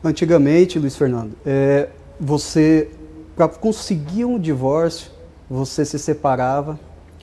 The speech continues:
ficava um período de dois anos separados, depois você, é, interpunha uma nova ação, onde chamava-se conversão de separação em divórcio.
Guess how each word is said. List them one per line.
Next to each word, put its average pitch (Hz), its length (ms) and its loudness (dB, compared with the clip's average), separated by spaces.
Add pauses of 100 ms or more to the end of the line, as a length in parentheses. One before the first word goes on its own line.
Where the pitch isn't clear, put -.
(200)
ficava 143 440 0
um 147 60 0
período 143 420 0
de 135 120 -4
dois 151 360 0
anos 135 260 -2
separados, 127 760 -2 (520)
depois 147 320 0
você, 160 540 2 (340)
é, 156 280 2 (160)
interpunha 196 500 2
uma 202 180 2
nova 170 320 4
ação, 147 480 -2 (100)
onde 147 300 -2
chamava-se 151 680 0
conversão 165 640 -2
de 196 80 -10
separação 180 760 -2 (100)
em 190 120 -2
divórcio. 131 600 -4